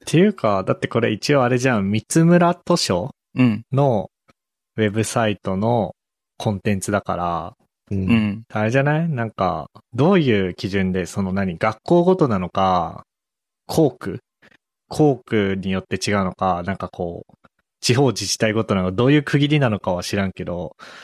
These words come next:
Speaker 1: どこの会社の教科書を採用するかって違うじゃん、学校によっ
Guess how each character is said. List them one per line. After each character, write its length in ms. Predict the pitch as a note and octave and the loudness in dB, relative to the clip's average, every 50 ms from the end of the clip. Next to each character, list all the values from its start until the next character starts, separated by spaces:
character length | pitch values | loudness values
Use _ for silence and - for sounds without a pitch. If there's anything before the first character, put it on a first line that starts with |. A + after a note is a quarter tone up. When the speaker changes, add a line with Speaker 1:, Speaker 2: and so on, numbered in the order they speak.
| - _ _ _ - | -20 _ _ _ -2
Speaker 1:
ど 120 | D#3+ D#3+ | 0 0
こ 120 | - E3 | 2 2
の 120 | D3 B2+ A2+ | 0 0 0
会 220 | - - A2+ G#2 | 0 0 0 0
社 160 | G2 - G#2+ | 0 -2 -2
の 100 | G#2 G2+ | -4 -4
教 220 | - - - A2 G#2 | -4 -2 -2 -2 0
科 140 | - A2+ - | 0 -2 -2
書 140 | - G2+ | -2 -4
を 60 | F#2+ F#2 | -6 -4
採 220 | - - A2 G#2 | -2 -2 0 0
用 140 | G#2+ G#2+ G#2 | 0 0 -2
す 120 | - - | -2 -4
る 80 | A#2 G#2 | -6 -6
か 120 | - - | -6 -10
っ 20 | - | -12
て 100 | - F#2+ | -12 -10
違 260 | - - - G#2 A2 | -8 -6 -2 0 0
う 100 | B2+ A#2+ | 0 0
じ 80 | G2 F#2 | 0 -2
ゃ 40 | F2 | -6
ん、 40 | |
学 120 | E2+ E2 - _ | -6 -8 -10 _
校 100 | - F#2 | -10 -10
に 80 | F2+ F2 | -10 -10
よ 60 | |
っ 20 | F2 | -10